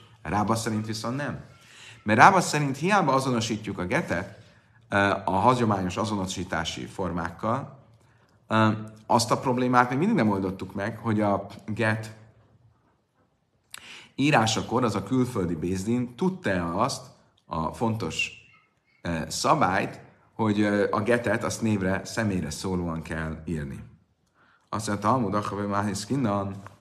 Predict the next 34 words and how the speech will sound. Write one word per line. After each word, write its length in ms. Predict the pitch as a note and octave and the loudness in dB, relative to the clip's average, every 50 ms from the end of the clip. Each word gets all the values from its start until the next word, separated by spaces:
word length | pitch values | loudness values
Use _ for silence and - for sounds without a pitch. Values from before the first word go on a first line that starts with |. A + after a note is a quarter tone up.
| _ _ _ _ _ _ | _ _ _ _ _ _
Láhese, 460 | - - C3 D3+ D3 D3 C3 - C3 | 6 6 6 6 6 0 -2 -2 0
Lamdu. 320 | B2 A#2 A2 G2+ F#2 D#2+ D2 D2 - - - - - _ | 0 0 0 0 -2 -4 -6 -8 -12 -18 -20 -20 -12 _
Megint 260 | - B2 B2 A#2+ A2 | 0 2 2 2 0
csak 140 | - G#2 A2+ | 0 0 0
azzal 260 | A2+ A2+ G#2+ G#2+ G2+ | 0 0 2 0 -2
jön 140 | G2 G2+ G#2+ | 0 0 0
elő 160 | G#2+ G2+ G2 | 0 0 -2
a 100 | F2+ F#2+ | -4 0
Talmud, 320 | - B2 C#3 C#3+ C3+ B2 A#2+ | 6 6 6 6 6 4 2
azzal 240 | A2+ G#2 G#2 F#2+ | 2 2 0 -4
próbálja 420 | F2+ A#2 A2 G2+ G2+ F#2 F#2 F2+ E2+ | -2 -2 -2 -2 0 0 -2 -2 0
magyarázni 460 | F#2+ A2 G#2+ G2+ F#2 F2 F2 E2 D#2 | 0 0 0 0 0 -2 -4 -6 -6
a 40 | D#2+ | -4
dolgot, 520 | G#2 C3+ C#3+ C#3 - A#2+ G2+ - - - - - - _ _ _ _ _ _ _ _ _ _ _ _ | -2 -2 0 0 0 0 -2 -2 -10 -16 -18 -20 -20 _ _ _ _ _ _ _ _ _ _ _ _
hogy 320 | - A#2 A2+ A2 A2 - - - - | -2 0 0 0 -2 -6 -12 -8 -2
miről 300 | B2+ C#3 D3 C3+ A#2+ G#2+ | 2 4 6 6 6 6
van 120 | G2+ F#2+ | 6 4
itt 100 | F2+ D#2 | 2 -2
szó. 460 | - - - C#3 D3+ E3 E3 D#3+ - - - - _ _ _ _ - - | -4 -4 -4 -2 -2 -2 -2 -4 -10 -16 -20 -20 _ _ _ _ -18 -6
Egy 180 | - A#2 C3+ | -4 0 2
olyan, 120 | E3 E3 - | 2 4 8
arról 320 | - F3 F#3 F3+ D#3+ C#3 | 10 10 10 10 10 6
az 120 | A#2+ A2+ B2+ | 4 4 4
esetről, 540 | C#3+ D3+ - E3 D3 D3+ - D3+ C#3+ D3 | 2 2 2 0 0 0 0 0 4 6
arról 320 | C#3+ D3 D3 D3 C#3 B2+ A2+ | 8 8 8 8 8 6 4
a 80 | G#2+ | 4
korszakról, 480 | A2 B2+ C#3 C#3 C#3 - C#3 C#3 D3 C#3 | 4 2 2 2 2 0 -2 2 2 2
amikor 300 | C#3 C#3+ C#3 C#3 D#3 C#3+ | 2 2 2 2 2 6
már 140 | C#3 B2+ C3 | 8 8 8
a 100 | C3+ - | 8 6
külföldiek 540 | - D#3+ C3+ - - A#2+ G#2 G2+ G2 F#2+ F#2+ | 6 4 4 6 4 4 4 4 0 -2 -2
is 120 | F2+ - | -6 -6
tudták 420 | - F2+ E2+ - - D2 C#2 - | -6 -8 -8 -8 -10 -10 -10 -10
ezt. 220 | - - - - | -12 -14 -16 -18